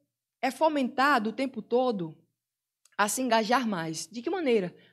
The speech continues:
As pessoas dão pra você aquilo que você mais quer. O algoritmo dá aquilo que você gosta. Então, as suas opiniões são validadas por outras pessoas que gostam das coisas que você gosta,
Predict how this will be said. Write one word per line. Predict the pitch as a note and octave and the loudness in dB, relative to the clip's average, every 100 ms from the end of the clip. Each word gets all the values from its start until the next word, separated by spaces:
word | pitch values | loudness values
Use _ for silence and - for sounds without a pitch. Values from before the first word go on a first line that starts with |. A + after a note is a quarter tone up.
| - | -10
As | A3 | -8
pessoas | - A#3 B3+ | -4 0 0
dão | G3+ C4 | 0 -2
pra | C#4 A#3+ | -2 -4
você | A#3 A#3+ | -2 -4
aquilo | A#3+ A#3 | -6 -8
que | |
você | A#3 A#3 A#3+ _ | -6 -6 -8 _
mais | A#3 C#4+ D4 | -10 -8 -8
quer. | F#3+ - - | -8 -10 -8
O | G#3+ | -6
algoritmo | A#3 C4+ B3 B3 C4+ | -2 -2 -2 -6 -2
dá | C4 | -2
aquilo | B3+ C4 | -2 -8
que | C4+ | -6
você | C#4 D4+ | -4 -2
gosta. | E4 C4+ A3 - G3+ _ _ _ _ - | 2 0 0 -10 -18 _ _ _ _ -16
Então, | D4+ E4 | -2 0
as | D#4+ | 0
suas | E4 | 0
opiniões | E4 D4+ C#4+ B3+ D4 | 0 2 0 2 2
são | D#4 C#4 | 2 2
validadas | B3+ C4 A3+ A#3 B3 | 2 2 2 0 0
por | - B3+ | 0 2
outras | D4+ F#4+ - | 2 -2 -10
pessoas | C4 B3+ B3 | -8 -6 -2
que | |
gostam | G#3+ A3+ A3+ | 0 0 0
das | A3 | -2
coisas | A3+ A3 | -2 -4
que | A3+ | -4
você | G#3+ C4+ | -6 -6
gosta, | C4+ G3 F#3+ - | -4 -4 -4 -12